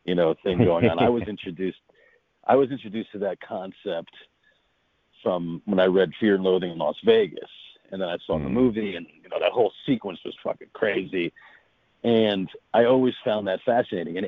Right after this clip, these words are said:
Speaker 1: I even wrote into Brooklyn Gladiator that, um, there are these assassins, these ancient assassins that travel around <clears throat> during the apocalypse, hunting down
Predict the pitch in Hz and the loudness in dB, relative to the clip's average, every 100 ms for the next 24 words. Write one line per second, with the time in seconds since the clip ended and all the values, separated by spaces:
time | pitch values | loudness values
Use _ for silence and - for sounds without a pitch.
0 | 98 110 131 156 139 123 - - - _ | 0 4 4 4 2 0 -6 -16 -20 _
1 | _ _ _ - 101 120 120 113 - - | _ _ _ -8 0 2 2 -2 -10 -18
2 | - _ _ 113 123 117 - 104 90 87 | -20 _ _ -8 -8 -8 -6 -4 -4 -2
3 | 104 101 92 98 104 110 92 90 85 82 | -2 -2 -2 0 2 2 2 -2 -4 -6
4 | 82 82 82 _ - - _ _ _ _ | -4 -2 -4 _ -20 -20 _ _ _ _
5 | _ _ - 95 90 87 82 98 98 90 | _ _ -8 -4 -2 -2 2 4 4 2
6 | 87 92 - 143 120 131 - - - - | -2 -6 -2 2 2 2 -4 -20 -20 -18
7 | 87 90 90 - - _ - 107 113 - | -12 -12 -12 -18 -20 _ -18 -10 -8 -6
8 | 98 90 - 92 90 - 85 82 - _ | -8 -6 -2 -2 -2 -6 -12 -12 -14 _
9 | - - _ _ _ _ _ _ 92 - | -20 -20 _ _ _ _ _ _ 0 2
10 | - 110 107 101 92 87 85 71 - - | 4 6 4 0 -2 -4 -8 -10 -6 -2
11 | 110 82 87 98 95 90 - - 95 92 | -2 -4 -4 -2 -2 -4 -4 -2 -2 -2
12 | 87 85 - - - 107 - 95 85 87 | -4 -4 -6 -10 0 0 2 -2 2 0
13 | 82 | 0